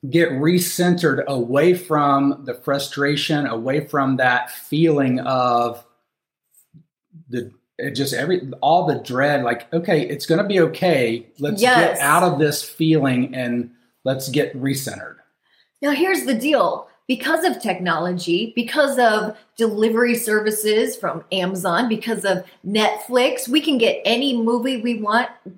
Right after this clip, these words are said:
Speaker 2: right now. We can get any book that we wanna read by just going to Audibles. We can get
Speaker 1: Yeah, we don't
Speaker 2: ice cream delivered to our, our doorstep now.
Speaker 1: Yeah, we don't wait and watch series anymore.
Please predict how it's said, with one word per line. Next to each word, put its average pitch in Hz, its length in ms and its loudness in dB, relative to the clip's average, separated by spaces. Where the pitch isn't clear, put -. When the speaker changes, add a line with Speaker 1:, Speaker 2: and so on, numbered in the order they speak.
Speaker 2:
right 208 420 0
now. 214 440 0
We 262 100 -2
can 254 160 -2
get 233 220 2
any 269 440 0
book 220 360 2
that 254 160 0
we 262 80 -2
wanna 254 280 0
read 240 520 -2
by 185 180 2
just 190 220 -10
going 226 220 -2
to 151 200 -2
Audibles. 233 600 0
We 269 120 -2
can 285 200 -8
get 262 500 0
Speaker 1:
Yeah, 160 80 -4
we 156 120 -2
don't 202 140 4
Speaker 2:
ice 370 280 0
cream 190 400 -6
delivered 302 420 -2
to 294 140 -2
our, 269 340 4
our 269 200 0
doorstep 294 580 -4
now. 285 680 2
Speaker 1:
Yeah, 156 60 -2
we 147 100 -4
don't 165 260 -2
wait 165 280 0
and 151 160 -2
watch 143 260 0
series 104 840 -6
anymore. 104 600 -8